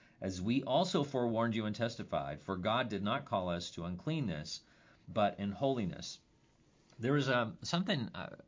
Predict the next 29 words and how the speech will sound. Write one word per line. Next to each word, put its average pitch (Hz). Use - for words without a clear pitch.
Oswald 143
Chambers 104
is 98
somebody 95
I 85
read 90
for 82
years 87
and 85
had 95
a 85
book, -
uh, 85
devotional 98
book 87
his 92
wife 139
actually -
put -
together 71
of 85
his 85
writings 87
called 87
My 87
Utmost 87
for 85
His 82
Highest. 90